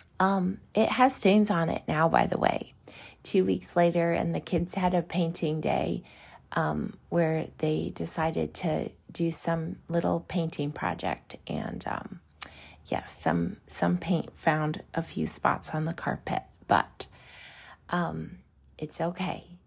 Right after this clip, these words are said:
It's now being loved and used. So, um, but when the Lord gives you promptings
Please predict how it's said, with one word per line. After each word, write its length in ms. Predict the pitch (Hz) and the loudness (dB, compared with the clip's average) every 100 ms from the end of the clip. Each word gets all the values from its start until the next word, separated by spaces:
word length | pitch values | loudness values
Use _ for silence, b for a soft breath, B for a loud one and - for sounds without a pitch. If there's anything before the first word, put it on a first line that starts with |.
| - | -8
It's 300 | 151 - - | -6 -6 -6
now 300 | - 160 147 | -4 -4 -4
being 520 | 156 160 160 156 170 - b b b b b b | -4 -4 -4 -6 -8 -12 b b b b b b
loved 520 | - 170 170 196 - - _ - | -2 0 0 -2 -12 -18 _ -8
and 520 | 165 160 156 156 - - - | -6 -6 -6 -8 -10 -16 -10
used. 680 | 170 151 139 - - - - _ | -2 -2 -2 -4 -6 -8 -16 _
So, 560 | - - 156 135 - 165 - _ _ _ _ _ _ _ _ _ _ _ _ _ - | -12 -2 0 2 0 -8 -14 _ _ _ _ _ _ _ _ _ _ _ _ _ -12
um, 440 | 156 156 - 160 156 - B B B B B B - 202 | -6 -6 -6 -10 -12 -18 B B B B B B -20 2
but 540 | 202 185 - - - - _ _ _ _ _ _ _ _ - | 4 6 4 -4 -10 -10 _ _ _ _ _ _ _ _ -8
when 480 | 180 208 220 214 - - | 0 2 4 2 -2 0
the 100 | 233 | 2
Lord 340 | 190 208 254 - | 4 4 2 2
gives 260 | 320 311 | 0 2
you 140 | 285 302 | 2 2
promptings 1040 | - 285 320 302 170 160 - - - - | 0 -2 -2 0 -2 -2 -6 -6 -6 -6